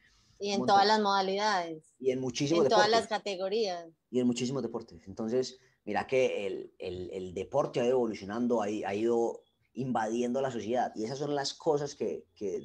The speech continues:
Speaker 2: realmente le dejan o pueden cambiar el futuro de un país.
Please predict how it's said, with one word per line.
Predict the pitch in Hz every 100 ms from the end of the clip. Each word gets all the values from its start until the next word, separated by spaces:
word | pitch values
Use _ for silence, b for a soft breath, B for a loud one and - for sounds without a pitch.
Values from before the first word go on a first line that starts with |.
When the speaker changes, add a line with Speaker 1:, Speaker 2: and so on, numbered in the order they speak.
| 95
Speaker 2:
realmente | 113 110 104 117 120 127
le | 104
dejan | 92 95 110 110 b b -
o | 101
pueden | 107 107 113
cambiar | 104 95 98 92
el | 110
futuro | - 98 - 101
de | 104
un |
país. | - 85